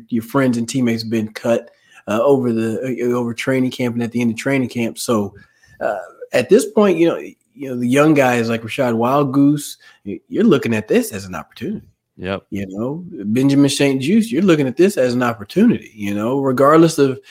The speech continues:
Speaker 1: yeah, yeah, it, it may still be your boy, but hey, I get more, I get, I get more burn, and I get to get out there and play. And,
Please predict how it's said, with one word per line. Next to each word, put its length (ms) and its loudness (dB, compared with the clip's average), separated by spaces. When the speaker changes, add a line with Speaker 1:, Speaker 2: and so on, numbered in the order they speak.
Speaker 1:
yeah, 140 2
yeah, 260 4
it, 300 0
it 60 -4
may 100 4
still 180 4
be 140 2
your 160 2
boy, 420 0
but 400 -8
hey, 320 -8
I 100 -6
get 180 -4
more, 280 -4
I 120 -2
get, 220 -4
I 100 -4
get 180 -4
more 160 -2
burn, 400 -2
and 100 -2
I 40 -4
get 180 -8
to 60 -10
get 100 -6
out 180 -6
there 140 -6
and 100 -10
play. 380 0
And, 220 -8